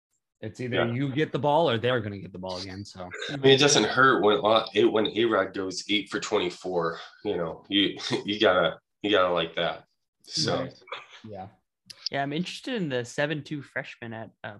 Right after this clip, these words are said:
Speaker 3: power forward.
Speaker 2: Mm-hmm.
Speaker 3: Uh, I'm just intrigued at why power forward, not center.
Speaker 2: Yeah, and that's the question. Do you switch him? You know, do you switch him? Do you put Cecilia, knowing that,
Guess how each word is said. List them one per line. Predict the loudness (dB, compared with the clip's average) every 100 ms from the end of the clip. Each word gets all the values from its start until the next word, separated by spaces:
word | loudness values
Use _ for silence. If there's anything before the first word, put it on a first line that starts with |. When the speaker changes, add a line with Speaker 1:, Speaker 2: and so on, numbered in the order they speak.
| -16
Speaker 3:
power | -14 -14
forward. | -12 -12 -10 -14 -18 -18 -14 -12
Speaker 2:
Mm-hmm. | -8 -4 -4 -6
Speaker 3:
Uh, | -16
I'm | -20 _ _ _ -20
just | -20 -18
intrigued | -20 -10 -8 -8 -10 -12
at | -12 -14 -16 -20 _ _ _ _ _
why | -12 -8 -6 -6 -8 -14 _
power | -10 -8 -8
forward, | -10 -8 -6 -6 -8
not | -10 -12
center. | -12 -10 -8 -10 -12 _ _ -20 -20 _ -20 4
Speaker 2:
Yeah, | 6 6
and |
that's | 6 4
the | 0
question. | 2 2 4 2
Do | 2
you | 2
switch | 4 4 2
him? | -4 -8 _ -2
You | 0
know, | 2 -2
do | -2
you | -4
switch | 2 4 4
him? | 4 0
Do | -2
you | -4
put | -2 -2
Cecilia, | -2 -2 2 2 2 0 -4 -12 -18 0
knowing | 2 2 0
that, | -2